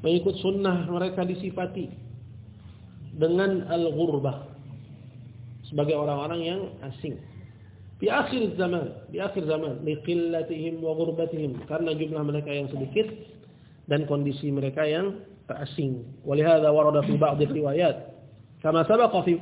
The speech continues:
tafsiril ghuraba. Oleh karena itu, terdapat pada sebagian riwayat seperti yang telah lalu. Tentang arti orang-orang yang dianggap asing itu. Disebutkan, "Qaumun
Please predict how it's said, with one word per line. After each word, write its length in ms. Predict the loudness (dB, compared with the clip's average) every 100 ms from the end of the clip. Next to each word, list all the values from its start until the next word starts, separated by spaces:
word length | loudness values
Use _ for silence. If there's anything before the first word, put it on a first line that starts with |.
| 0
tafsiril 480 | -4 -2 2 2 4
ghuraba. 720 | 2 2 4 4 2 -6 -16 -20 -20 -20 -4
Oleh 160 | -2
karena 240 | 2 2 2
itu, 180 | 0 0
terdapat 400 | -2 0 0 0
pada 160 | 0 -4
sebagian 420 | -2 -2 0 -2 0
riwayat 460 | 0 2 0 -2
seperti 260 | -10 -10 -8
yang 80 | -6
telah 300 | -4 0 2
lalu. 180 | 0 -6 -16 -20 -20 -20 _ -20 -20 -20 -20 _ _ _ _ -20 _ _ _ _ 4
Tentang 560 | 4 6 4 4 4
arti 640 | 2 2 2 -6 -2 -2 0
orang-orang 540 | 4 4 4 2 4
yang 260 | 6 6 4 0 -2 -8 -16 -4
dianggap 480 | 0 2 6 4 4 -4 0
asing 240 | 2 2
itu. 260 | 0 -4 -8 -14 -20 -20 -20 -20 _ _ _ _ _ _ _ -20 _
Disebutkan, 640 | 0 6 6 6 4 6
"Qaumun 320 | 6 6 4